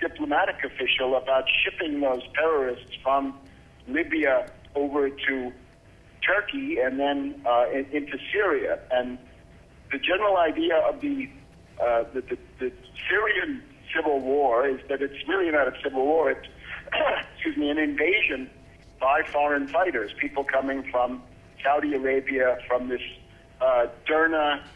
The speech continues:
uh, to Tobruk to Benghazi corridor in northern Libya,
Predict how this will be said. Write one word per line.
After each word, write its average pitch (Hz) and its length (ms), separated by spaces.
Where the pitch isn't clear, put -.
uh, 123 220
to - 180
Tobruk 151 640
to 135 80
Benghazi 135 760
corridor 143 720
in 131 260
northern 135 540
Libya, 147 440